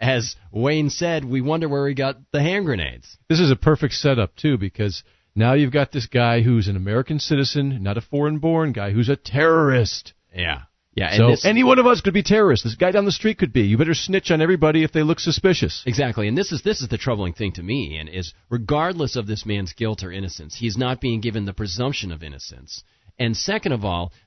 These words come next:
Speaker 1: the entire orientation of Newt Gingrich, as, as Wayne indicates, is that this guy is guilty. He is a radical Muslim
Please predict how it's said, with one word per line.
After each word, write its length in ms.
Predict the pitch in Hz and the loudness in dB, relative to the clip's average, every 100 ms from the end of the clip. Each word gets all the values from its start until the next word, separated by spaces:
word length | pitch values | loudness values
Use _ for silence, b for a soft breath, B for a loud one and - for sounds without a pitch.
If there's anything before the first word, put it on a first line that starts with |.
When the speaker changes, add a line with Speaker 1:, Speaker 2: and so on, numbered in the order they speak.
| - | -6
Speaker 1:
the 180 | 135 139 | -4 -2
entire 720 | 123 - 147 190 208 208 - | -4 -6 -6 -4 -2 -4 -4
orientation 720 | 156 160 165 139 147 143 - | -2 -2 -2 -4 -4 -4 -6
of 60 | 95 | -6
Newt 200 | 101 110 | -6 -4
Gingrich, 420 | 123 120 104 80 | -4 -4 -6 -10
as, 180 | 101 92 | -10 -8
as 240 | 110 98 | -6 -8
Wayne 300 | 95 117 143 | -4 -4 -2
indicates, 600 | 107 90 85 78 69 - - _ _ _ | -4 -6 -10 -12 -12 -16 -20 _ _ _
is 240 | 135 123 | -2 0
that 240 | 104 127 - | 0 -2 -2
this 180 | 147 - | -4 -4
guy 380 | 147 143 139 139 | -4 -2 -2 -4
is 380 | 151 165 131 | -2 -2 -4
guilty. 680 | 101 131 196 175 - 67 71 _ _ _ | -4 -4 -4 -6 -14 -18 -20 _ _ _
He 340 | - 143 135 143 | -6 -4 -2 0
is 120 | 135 | 0
a 140 | 139 131 | 0 -2
radical 560 | 113 117 147 175 156 | -2 -2 -2 -4 -2
Muslim 580 | 143 139 131 131 131 127 | -2 -2 -2 -4 -2 -4